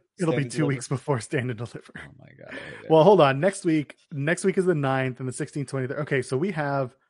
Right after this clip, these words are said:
Speaker 1: how many weeks until the s-, the second? So we have four episodes of N X T to get there. That's a lot of time between the, the, so basically two weeks until the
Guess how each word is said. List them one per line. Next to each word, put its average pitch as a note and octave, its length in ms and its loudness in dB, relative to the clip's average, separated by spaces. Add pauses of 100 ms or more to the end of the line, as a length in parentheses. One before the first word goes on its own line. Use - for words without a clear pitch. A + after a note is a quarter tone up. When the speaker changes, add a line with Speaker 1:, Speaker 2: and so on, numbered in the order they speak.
(640)
Speaker 1:
how C#3 180 -2
many C4 160 -8
weeks C#4+ 320 -12 (120)
until C#3 220 -4
the A#2+ 100 -6
s-, - 680 -18 (340)
the C3+ 100 -4
second? C#3+ 580 -2 (220)
So - 120 -8
we F#3+ 140 0
have D#3 220 0 (180)
four F3+ 300 4
episodes D3+ 380 -2
of B2+ 80 -6
N A#2+ 120 -4
X A#2 140 -10
T B2+ 120 -8
to A#2+ 80 -10
get A2+ 220 -8
there. D2 240 -16 (1040)
That's F3+ 160 4
a G#3+ 40 4
lot D#3+ 160 8
of C#3+ 80 2
time C3+ 200 0
between B2+ 260 -6
the, B2 100 -6
the, A#2+ 300 -6 (160)
so D3 160 0
basically D3 560 2 (960)
two F#3 180 -2
weeks A3 260 -4
until F3+ 300 -2
the D#3 440 -4